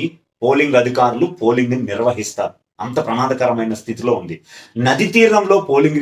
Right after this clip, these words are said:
కేంద్రాన్ని కంసింగ్లో ఏర్పాటు చేశారు. అలాగే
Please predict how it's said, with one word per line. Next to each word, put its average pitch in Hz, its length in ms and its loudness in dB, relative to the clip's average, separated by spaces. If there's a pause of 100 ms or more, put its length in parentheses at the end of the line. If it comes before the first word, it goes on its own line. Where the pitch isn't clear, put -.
కేంద్రాన్ని 123 520 0 (200)
కంసింగ్లో 147 640 0 (500)
ఏర్పాటు 98 380 -6
చేశారు. 85 340 -16 (540)
అలాగే 185 320 6